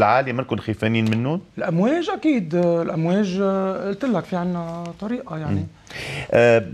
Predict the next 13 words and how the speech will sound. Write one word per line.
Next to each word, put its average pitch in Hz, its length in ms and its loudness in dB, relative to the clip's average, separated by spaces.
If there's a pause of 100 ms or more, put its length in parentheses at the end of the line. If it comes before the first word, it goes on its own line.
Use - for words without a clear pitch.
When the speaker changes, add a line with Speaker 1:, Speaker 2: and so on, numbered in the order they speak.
(120)
Speaker 1:
آه، 107 680 4
آه، 85 720 -2
سؤال، 156 640 4
هل 156 320 4
رح - 120 -4
تصور 185 360 4
هالرحلة، 135 380 4
خصوصًا 143 360 0
أنه 131 120 2
معك 160 320 2
مخرج 127 380 -2
للأفلام 92 500 0
الوثائقية 95 880 -2